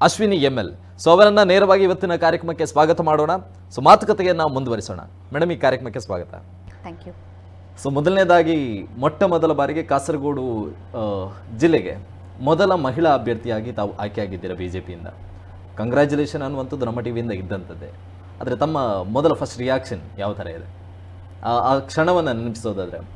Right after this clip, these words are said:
Speaker 1: ಮೊನ್ನೆ ರಾತ್ರಿ ವೇಳೆಗೆ ಅದು ಟಿಕೆಟ್ ಅನೌನ್ಸ್ ಆಗುತ್ತೆ. ನೂರ ತೊಂಬತ್ತೈದು ಜನರಲ್ಲಿ, ಅದರಲ್ಲೂ ಕೂಡ specially, ಆ, ಕೇರಳದಲ್ಲಿ,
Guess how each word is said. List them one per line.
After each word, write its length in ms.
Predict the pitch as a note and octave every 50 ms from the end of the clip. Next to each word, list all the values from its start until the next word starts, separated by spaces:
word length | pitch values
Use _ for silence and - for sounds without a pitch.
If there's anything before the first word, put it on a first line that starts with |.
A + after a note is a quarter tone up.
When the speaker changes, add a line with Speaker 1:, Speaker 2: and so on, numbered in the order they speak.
| - - - - - - - - - - - A2
Speaker 1:
ಮೊನ್ನೆ 400 | A#2+ B2 B2+ C3 B2+ A#2+ A2+ G#2+ G#2 G2 F#2+ F#2+ F#2+ F#2 F#2 F#2+ - - - - - -
ರಾತ್ರಿ 300 | - A#2 C3+ C#3 - D3+
ವೇಳೆಗೆ 300 | C#3 A#2+ A#2 A#2 A#2+ B2+ B2+
ಅದು 420 | A2+ G#2+ G2 F#2 E2+ D2 - - - -
ಟಿಕೆಟ್ 200 | B2+ G#2+ A#2+ A#2
ಅನೌನ್ಸ್ 280 | A2 A2+ A#2 A#2 -
ಆಗುತ್ತೆ. 600 | A2+ G2 F#2 F2+ - F#2 E2+ - - - - -
ನೂರ 180 | A#2 A#2+ B2+ C3
ತೊಂಬತ್ತೈದು 960 | - C3 B2 B2 B2+ B2 - - - - A#2 A2+ B2+ C#3+ C3+ C3+ B2+ A#2 G#2
ಜನರಲ್ಲಿ, 380 | F#2 A2+ A2 A2 A2 G#2+ C3
ಅದರಲ್ಲೂ 300 | C3 A2 G#2 A#2 A2+ A2+
ಕೂಡ 140 | A2 - A2
specially, 480 | G#2 - - A2 - A#2+ G#2+ G#2 G2 F2+ - - - - - - - - - - F2
ಆ, 220 | F2+ F2+ F2 F2 F2 - -
ಕೇರಳದಲ್ಲಿ, 520 | D#3 E3+ F3+ E3+ C3+ A2+ G2 F#2+ A#2 -